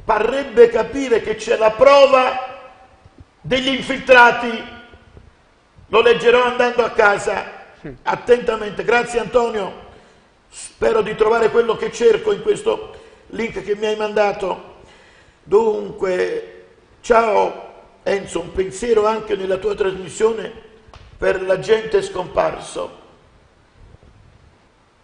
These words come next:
Speaker 1: È morto l'agente che era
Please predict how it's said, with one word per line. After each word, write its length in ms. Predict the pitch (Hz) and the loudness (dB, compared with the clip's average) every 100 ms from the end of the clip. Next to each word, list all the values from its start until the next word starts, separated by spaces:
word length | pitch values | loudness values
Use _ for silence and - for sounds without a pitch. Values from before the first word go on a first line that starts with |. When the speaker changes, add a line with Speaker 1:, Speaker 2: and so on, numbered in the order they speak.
| _ _ | _ _
Speaker 1:
È 80 | - | -8
morto 600 | 190 196 190 - - - - - _ | -2 -2 -2 -8 -8 -16 -20 -20 _
l'agente 640 | - 170 143 208 202 - | -4 -4 2 0 0 -6
che 80 | 156 | -4
era 400 | 175 87 170 - | -2 -2 -2 -6